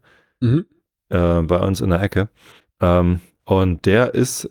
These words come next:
Speaker 2: ähm, regelmäßig bei so einem Craft-Beer-Podcast dabei. Und er hatte mir das schon mal erzählt, also schon vor Jahren. So, und dann hab ich mir das jetzt mal angeguckt.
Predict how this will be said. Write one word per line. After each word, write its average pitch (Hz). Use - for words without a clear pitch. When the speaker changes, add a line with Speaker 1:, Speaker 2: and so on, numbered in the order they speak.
Speaker 2:
ähm, 95
regelmäßig 110
bei 101
so 95
einem 98
Craft-Beer-Podcast 90
dabei. 82
Und 80
er 82
hatte 110
mir 104
das 104
schon 92
mal 92
erzählt, 76
also 78
schon 80
vor 85
Jahren. 80
So, -
und 80
dann 82
hab 87
ich 92
mir 101
das 90
jetzt 101
mal 85
angeguckt. 139